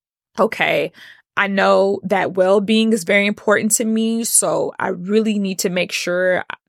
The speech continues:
that this organization I'm gonna work for has a culture that aligns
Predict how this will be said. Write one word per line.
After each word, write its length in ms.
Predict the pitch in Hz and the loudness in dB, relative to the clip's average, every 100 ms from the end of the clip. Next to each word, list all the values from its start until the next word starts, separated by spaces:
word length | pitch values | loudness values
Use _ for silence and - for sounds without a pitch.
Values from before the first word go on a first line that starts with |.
| - | -6
that 260 | 208 - - - - _ _ _ _ _ _ _ | -2 0 -4 -10 -20 _ _ _ _ _ _ _
this 640 | 175 - 226 226 - - - _ _ _ 196 | -4 2 2 4 2 0 -4 _ _ _ 2
organization 800 | 208 208 202 190 185 - 196 185 | 2 4 2 2 2 0 0 0
I'm 180 | 147 175 | 0 0
gonna 200 | 185 180 | 2 2
work 180 | 165 | 0
for 260 | - 180 165 | 0 0 2
has 360 | 170 185 170 - | 2 0 0 -2
a 100 | - | -8
culture 480 | - 220 233 - | -2 0 2 2
that 140 | 214 180 | 2 0
aligns 600 | - 180 208 196 208 | 0 0 2 0 0